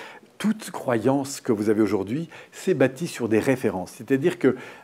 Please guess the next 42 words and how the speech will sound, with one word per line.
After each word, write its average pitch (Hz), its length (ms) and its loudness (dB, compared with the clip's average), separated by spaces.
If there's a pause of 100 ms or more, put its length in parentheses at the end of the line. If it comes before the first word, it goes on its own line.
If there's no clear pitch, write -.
(120)
à 131 100 4
un - 80 6
niveau 127 300 6
préconscient 139 680 0
et 107 80 0
inconscient, 127 580 -4 (320)
des 117 360 0
situations 156 680 0
se 135 180 -4
sont, 139 400 0 (340)
euh, 107 520 4
révélées 147 760 6
autour 175 400 2
de 127 80 2
ce - 160 0
sentiment 120 320 -4
négatif, 110 420 0 (220)
situations 151 480 0
qu'on 123 140 -4
peut 110 160 0
mettre 151 320 0
au 120 80 2
jour. 147 320 0 (360)
Et 123 80 2
puis 175 140 -4
ensuite, 170 400 -2
on 127 60 -6
va 127 120 0
faire 151 220 -4
un 123 80 -4
travail 113 380 -2
de 117 140 2
transformation. 113 800 -2
C'est-à-dire 143 280 2
qu'une 147 120 6
fois 175 120 6
qu'on 135 140 4
a 120 60 10
identifié 120 540 2 (280)
toutes 185 140 -2
ces 131 200 2
étapes 120 400 2